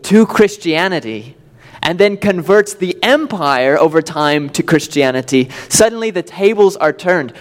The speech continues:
Those who witnessed this, like Eusebius the historian, thought this an act of God. This is an absolute miracle. It's as if the leaders of China today would suddenly become Christian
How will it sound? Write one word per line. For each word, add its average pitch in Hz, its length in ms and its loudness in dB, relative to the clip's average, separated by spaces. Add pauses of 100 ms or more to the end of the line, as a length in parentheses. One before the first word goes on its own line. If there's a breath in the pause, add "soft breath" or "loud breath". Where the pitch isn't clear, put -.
(100)
Those 208 240 2
who 226 100 -12
witnessed 220 520 -2
this, 233 340 -4
like 135 280 0
Eusebius 185 560 0
the 170 120 -2
historian, 185 600 0 (240 loud breath)
thought 185 240 0
this 190 260 -4
an 156 220 -4
act 202 320 -8
of 151 180 -4
God. 135 440 -2
This 190 200 2
is 208 240 -4
an 151 200 2
absolute 180 600 -2
miracle. 151 720 0 (240 loud breath)
It's 147 140 0
as 190 140 4
if - 420 -2
the 160 80 2
leaders 185 340 2
of - 160 -6
China 175 320 2
today 151 540 0
would 151 140 2
suddenly 202 580 -2
become 185 600 -2
Christian 143 720 -2